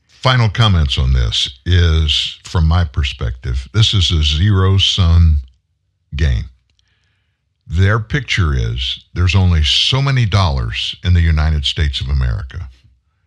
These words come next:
and everybody's gotta go grab their piece of it. And so everybody's gonna do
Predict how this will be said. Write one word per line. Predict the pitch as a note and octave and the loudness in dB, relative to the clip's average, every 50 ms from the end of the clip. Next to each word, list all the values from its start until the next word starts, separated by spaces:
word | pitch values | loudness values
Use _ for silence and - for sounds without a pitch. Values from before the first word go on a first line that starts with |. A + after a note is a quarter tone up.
| _ _ _ _ | _ _ _ _
and | - F2 E2 D#2+ | -2 -2 0 0
everybody's | F#2+ G#2+ A2+ F#2 G2 G2 F#2+ F2+ E2+ - | 2 0 0 0 0 0 0 0 -2 -2
gotta | - G2+ F2 E2 F2 | -2 -2 -2 -2 -2
go | D2+ E2 F2 | -2 -2 -2
grab | D#2 C2+ D#2+ D#2 D2+ D#2 D#2 D#2 C2+ C2 C2 - _ _ _ | -2 0 -2 0 0 0 0 -2 -4 -6 -10 -12 _ _ _
their | - C2 F#2 F2+ D#2+ | -4 -2 0 0 -2
piece | - - - - G2+ F2 - - - | -4 -6 -4 -2 -2 0 0 -2 -2
of | A#1 A1 - | -4 -6 -8
it. | - - - _ _ _ _ _ _ _ _ _ _ _ _ - | -10 -12 -14 _ _ _ _ _ _ _ _ _ _ _ _ -2
And | F2+ F2 | 0 0
so | - - G#2 F2 F2 | 0 2 0 0 0
everybody's | F2 F2 F2+ E2 F2 E2+ E2 D#2 D2+ | 0 0 0 0 0 0 0 0 -2
gonna | - - F2 D#2+ D#2+ | -2 0 0 0 0
do | D2+ C#2 D#2 E2+ D#2 D2+ D#2 D2 | 0 0 0 2 2 2 0 0